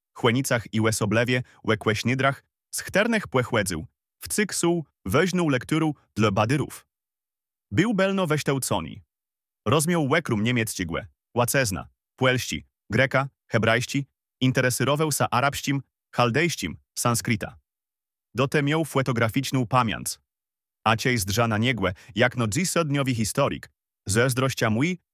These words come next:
leźnosce łebocienio, wiele storech dokumentów, epitafiów, plat nagrobnych i tak dalej.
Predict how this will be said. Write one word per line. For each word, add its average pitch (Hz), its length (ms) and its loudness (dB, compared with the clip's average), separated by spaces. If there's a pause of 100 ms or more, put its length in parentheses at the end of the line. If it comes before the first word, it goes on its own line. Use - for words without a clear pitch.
leźnosce 101 520 0
łebocienio, 135 540 0 (280)
wiele 147 280 2
storech 170 340 0
dokumentów, 143 680 -2 (400)
epitafiów, 131 640 0 (200)
plat 123 240 2
nagrobnych 131 580 0
i 101 60 -4
tak 101 160 0
dalej. 95 360 0